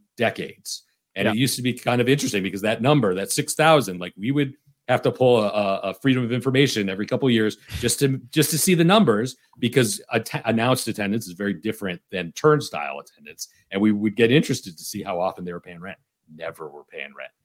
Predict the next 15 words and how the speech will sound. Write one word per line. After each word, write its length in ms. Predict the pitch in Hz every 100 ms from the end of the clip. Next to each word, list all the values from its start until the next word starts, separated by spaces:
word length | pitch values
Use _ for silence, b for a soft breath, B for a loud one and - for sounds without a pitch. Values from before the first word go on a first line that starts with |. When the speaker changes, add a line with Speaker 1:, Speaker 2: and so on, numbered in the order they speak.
| _ -
Speaker 1:
because 340 | 71 82 69
it 100 | 76
had 120 | 80
become 260 | 78 - 78
such 220 | - -
a 40 |
product 400 | - 80 69 67
here. 120 | 78 -
So 100 | 104
that's 240 | 139 131
just 180 | 127 -
one 300 | 104 104 95 B B
example 540 | 101 90 92 87 85 82
of 80 |
what 260 | 85 80